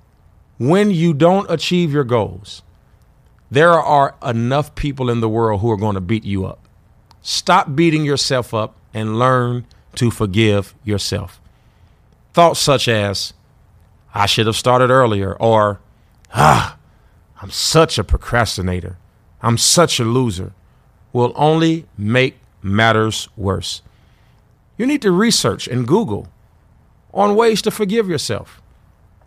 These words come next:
for past procrastinations, pushing work off and kicking the can up the road. You can try to use past procrastinations to your advantage as well.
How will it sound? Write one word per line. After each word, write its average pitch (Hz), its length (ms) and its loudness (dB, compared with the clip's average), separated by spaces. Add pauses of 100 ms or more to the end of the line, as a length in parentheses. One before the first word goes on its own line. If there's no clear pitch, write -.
(320)
for - 160 -6
past 151 280 2
procrastinations, 143 1040 -2 (640)
pushing 156 380 -2
work 143 240 0
off 147 240 0
and 101 180 -6
kicking 165 360 -4
the 139 100 -6
can 156 360 -4
up 139 140 -6
the 139 80 -6
road. 147 340 -2 (1300)
You 233 140 -2
can 262 160 -4
try 123 560 0 (540)
to 151 120 -2
use 156 300 2
past 143 340 0 (260)
procrastinations 139 1000 -2 (640)
to 202 260 0
your 196 180 2
advantage 190 460 0
as 180 200 -4
well. 185 440 0